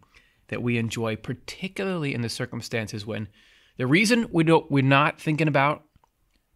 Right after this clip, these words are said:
the reward is because that takes your eyes off the prize. And the prize is we are doing this because it is good, because you know it's good, you believe in it, and you are glad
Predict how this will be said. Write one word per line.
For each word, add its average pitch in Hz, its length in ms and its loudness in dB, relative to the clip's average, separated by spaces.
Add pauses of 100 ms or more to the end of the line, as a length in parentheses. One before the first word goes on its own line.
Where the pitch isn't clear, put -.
(100)
the 127 480 2 (220)
reward 143 580 2 (380)
is 139 80 -4
because 135 300 0
that 147 180 0
takes 165 320 -2
your 147 140 -4
eyes 117 260 0
off 113 220 -2
the - 80 -12
prize. 110 600 -6
And 120 140 -4
the 110 60 -4
prize 143 600 -2
is 107 420 -6 (340)
we 127 100 -2
are 120 80 2
doing 131 340 0
this 127 180 -2
because - 440 -8
it 113 140 -8
is 110 160 -8
good, - 400 -10 (100)
because 117 300 -8
you 107 80 -4
know 120 380 2
it's - 180 -6
good, 104 340 -6
you 107 140 -10
believe 107 560 -6
in 110 140 -4
it, 110 200 -10 (300)
and 117 100 -6
you 110 120 -6
are 104 100 -8
glad 104 640 -6